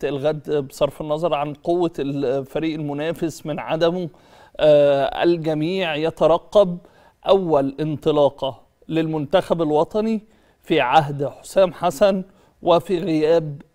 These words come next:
النجم العالمي محمد صلاح. أسئلة كتير واستفسارات وحالة جدل كبيرة جدًا من ساعة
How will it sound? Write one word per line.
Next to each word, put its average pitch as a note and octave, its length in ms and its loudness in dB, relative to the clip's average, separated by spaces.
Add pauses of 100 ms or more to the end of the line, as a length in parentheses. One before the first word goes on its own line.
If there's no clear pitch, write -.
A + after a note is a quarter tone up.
النجم D#3 540 -2
العالمي D3 760 -2
محمد D3 480 -6
صلاح. C#3 480 -12 (520)
أسئلة D3+ 300 0
كتير G#3 440 -4
واستفسارات D#3 1160 0
وحالة F3+ 1300 2 (420)
جدل E3 760 2 (120)
كبيرة F#3 360 0
جدًا D#3+ 280 0
من D3 220 -6
ساعة F3 240 2